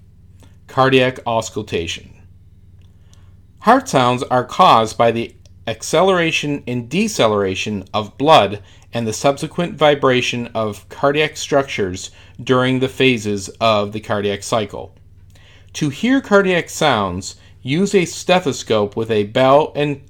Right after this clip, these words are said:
a taut diaphragm. Low frequency sounds are associated with ventricular filling and are heard best with the bell. Medium frequency sounds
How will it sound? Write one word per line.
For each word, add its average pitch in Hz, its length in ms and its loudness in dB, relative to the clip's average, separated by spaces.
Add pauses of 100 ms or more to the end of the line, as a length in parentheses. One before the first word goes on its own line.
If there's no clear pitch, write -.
(120)
a 117 200 -6
taut - 520 0 (140)
diaphragm. 104 640 -2 (840)
Low 147 300 4
frequency 220 580 -2
sounds 110 580 0
are 120 160 0
associated 143 680 -2
with 117 240 -6
ventricular 117 540 -2
filling 107 560 2 (520)
and 135 220 2
are 120 140 4
heard 131 400 2
best 175 480 0 (160)
with 123 180 -4
the 117 80 -4
bell. 110 520 0 (760)
Medium 180 500 2
frequency 113 520 -4
sounds 104 500 -4